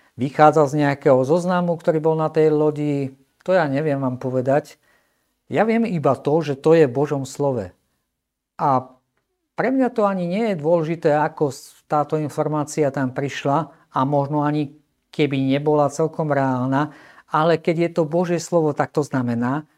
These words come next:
že ten, ktorý ho písal, a hlavne Duch Svätý, ktorého inšpiroval, e, z vnúknutia ktorého to vyšlo, chcel tým niečo povedať.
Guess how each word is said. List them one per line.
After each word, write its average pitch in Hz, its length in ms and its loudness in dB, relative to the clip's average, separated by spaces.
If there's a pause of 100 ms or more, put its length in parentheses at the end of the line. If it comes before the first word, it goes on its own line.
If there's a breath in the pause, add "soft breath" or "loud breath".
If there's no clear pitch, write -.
(140)
že 139 160 -6
ten, 196 240 -2
ktorý 156 320 -2
ho 135 80 -4
písal, 151 640 -2 (160 soft breath)
a 110 160 -8
hlavne 123 240 -2
Duch 139 240 -2
Svätý, 127 400 0
ktorého 113 640 -8 (480 soft breath)
inšpiroval, 123 800 -4
e, - 1120 -20
z - 80 -18
vnúknutia 131 480 -2
ktorého 131 400 0
to 117 160 -6
vyšlo, 127 720 -4
chcel - 400 -2
tým 139 160 -8
niečo 123 320 -8
povedať. 104 640 -16